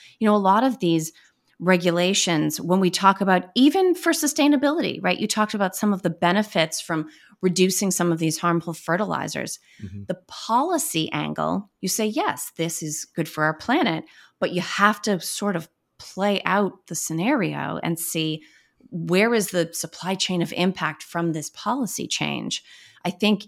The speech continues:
Speaker 1: in supply chain, we're probably going to continue to study the tension created between governments and governing bodies that make these rules, presumably for the common good,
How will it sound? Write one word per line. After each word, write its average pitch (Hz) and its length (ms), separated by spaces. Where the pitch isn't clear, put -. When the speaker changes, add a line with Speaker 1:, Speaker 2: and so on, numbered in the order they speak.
Speaker 1:
in 208 220
supply 196 460
chain, 165 320
we're 165 100
probably 170 440
going 160 240
to 165 80
continue 185 800
to 160 320
study 196 500
the 165 140
tension 160 840
created 156 600
between 160 540
governments 180 600
and 160 140
governing 160 440
bodies 156 480
that - 180
make 165 340
these 160 260
rules, 170 340
presumably 175 640
for 156 160
the 156 80
common 147 360
good, 160 380